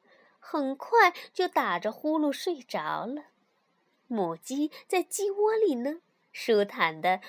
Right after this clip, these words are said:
咯咯说着梦话，然后下了一只正方形的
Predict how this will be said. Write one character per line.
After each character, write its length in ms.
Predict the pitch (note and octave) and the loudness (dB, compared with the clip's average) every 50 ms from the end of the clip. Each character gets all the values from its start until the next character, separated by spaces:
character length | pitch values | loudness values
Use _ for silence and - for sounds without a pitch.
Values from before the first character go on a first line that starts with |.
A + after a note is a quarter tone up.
| - - _ | -20 -14 _
咯 160 | - G4+ G4 | -2 -2 -2
咯 220 | - _ - G#4+ G#4+ G#4+ A4 A4+ A#4 - _ | -2 _ 0 2 4 4 4 2 0 -4 _
说 280 | - - - G#3+ A3 | -2 2 4 4 6
着 140 | G#3+ A3+ G#3+ | 4 4 2
梦 380 | A3+ D4 F#4+ G4 F4 A3+ F#3 E3+ | 4 4 4 4 4 0 -2 -6
话， 420 | - - - F3 - - G3+ _ _ _ _ _ _ _ _ _ - - - _ _ | -10 -2 0 0 0 0 -4 _ _ _ _ _ _ _ _ _ -20 -20 -20 _ _
然 180 | - F4 F4+ | -2 -2 -2
后 440 | G4+ - - - A#4 A4+ G#4+ G4 - - - - - - | -2 -6 -6 -2 0 2 2 0 -2 -6 -16 -20 -18 -10
下 320 | - - - B4 G#4 F4 | 2 6 6 8 8 8
了 100 | D4+ C#4+ | 6 4
一 240 | D4 D4+ E4 D#4+ D4 | 2 2 0 0 0
只 300 | D4 - F4+ F4 F4 F4 - - - _ _ | 0 -2 0 0 0 0 -2 -14 -20 _ _
正 420 | - D5 D5+ C#5+ C5 A4+ F#4+ D#4 | 10 12 12 12 6 2 2 0
方 340 | C#4+ - - D4 B3+ B3+ B3+ | -2 4 4 6 6 6 4
形 320 | B3+ - C4 G#3+ G#3+ A3 A#3+ | 0 0 -2 -2 -2 4 8
的 280 | B3 G#3+ F#3+ - - | 10 10 10 8 6